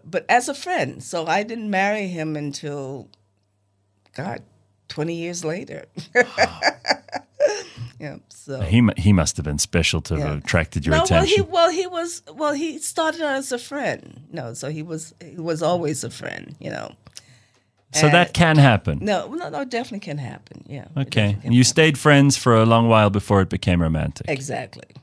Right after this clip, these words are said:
Speaker 1: Yeah.
Speaker 2: Mm, that's a warning to
Speaker 1: Yeah,
Speaker 2: any of those
Speaker 1: yeah,
Speaker 2: guys who
Speaker 1: yeah.
Speaker 2: think every
Speaker 1: <laughs>
Speaker 2: relationship with a friend.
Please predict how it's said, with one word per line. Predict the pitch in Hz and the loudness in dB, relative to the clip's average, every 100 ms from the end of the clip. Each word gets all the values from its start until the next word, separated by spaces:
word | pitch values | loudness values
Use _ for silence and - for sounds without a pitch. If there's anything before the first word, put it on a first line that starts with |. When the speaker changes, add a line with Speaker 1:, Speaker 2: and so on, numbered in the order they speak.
| _ | _
Speaker 1:
Yeah. | - - - - | -18 -18 -10 -6
Speaker 2:
Mm, | 76 67 - | -6 -6 -6
that's | - 82 - | -4 -2 2
a | 82 | 0
warning | 71 82 85 76 | 2 2 4 2
to | 71 | 0
Speaker 1:
Yeah, | 73 | 2
Speaker 2:
any | 82 | 2
of | 87 | 4
those | 80 73 | 2 2
Speaker 1:
yeah, | |
Speaker 2:
guys | 87 85 76 | 2 2 2
who | 71 | 0
Speaker 1:
yeah. | |
Speaker 2:
think | 85 73 | 0 0
every | 78 80 | 0 2
Speaker 1:
<laughs> | 80 78 | 2 4
Speaker 2:
relationship | - 82 - 82 - - | 2 2 0 2 0 0
with | - | 0
a | 76 | 0
friend. | - 98 80 | 2 4 4